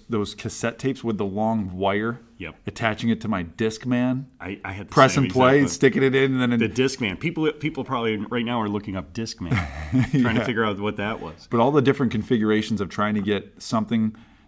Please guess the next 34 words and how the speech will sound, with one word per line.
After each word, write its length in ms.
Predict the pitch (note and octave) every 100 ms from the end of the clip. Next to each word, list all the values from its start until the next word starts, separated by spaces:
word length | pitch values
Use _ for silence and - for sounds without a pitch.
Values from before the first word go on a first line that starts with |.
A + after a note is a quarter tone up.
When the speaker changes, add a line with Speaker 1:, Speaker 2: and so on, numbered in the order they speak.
| -
Speaker 1:
that 120 | G2+ F#2
doesn't 240 | A2 G#2+
fit 260 | - B2+ -
in 100 | A2
a 60 |
cassette 360 | F2+ G2 A#2 -
player 420 | - G2+ G2+ G2 -
or 180 | G2
something 380 | F#2 A#2+ A2 G#2+
that 60 | G#2
doesn't 160 | G#2 F#2+
fit 140 | G2+
in 60 | F#2
a 40 |
C 140 | A2+
D 60 | G#2+
player. 180 | - -
How 200 | - A2+
do 60 | A#2
Speaker 2:
Right. 60 |
Speaker 1:
you 220 | A#2 G2+ -
mix 360 | A2 A2 A2 -
that? 300 | A2+ A2 A2+
It, 100 | A2
it's, 80 |
Speaker 2:
Exactly. 400 | A#2+ D3+ E3+ G3
Speaker 1:
it 40 | G#2
was 180 | F#2+ -
a 60 |
pain. 200 | - A#2
Speaker 2:
Exactly. 560 | A#2 G#2 F#2+ - - E2+ - - -
So 500 | - D3 C3 B2+ - - -
enter 720 | F3 A#3 F3 G#2+ E2+ F#2+ - _ _ _ _
Swedish 680 | - - D3 F3 G#3+ G#3